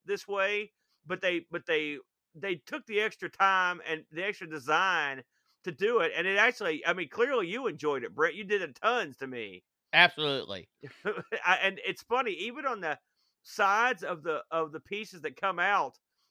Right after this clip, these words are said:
Speaker 1: you actually can see the gun sticker. They actually put stickers on his, on the sides of his arms. Is this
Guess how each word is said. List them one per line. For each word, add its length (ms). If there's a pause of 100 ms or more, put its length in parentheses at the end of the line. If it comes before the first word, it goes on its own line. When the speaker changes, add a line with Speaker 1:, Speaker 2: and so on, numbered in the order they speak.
Speaker 1:
you 200
actually 420
can 180
see 500
the 120
gun 400
sticker. 440
They 100
actually 280
put 240
stickers 400
on 140
his, 240
on 120
the 80
sides 380
of 60
his 120
arms. 440 (880)
Is 200
this 280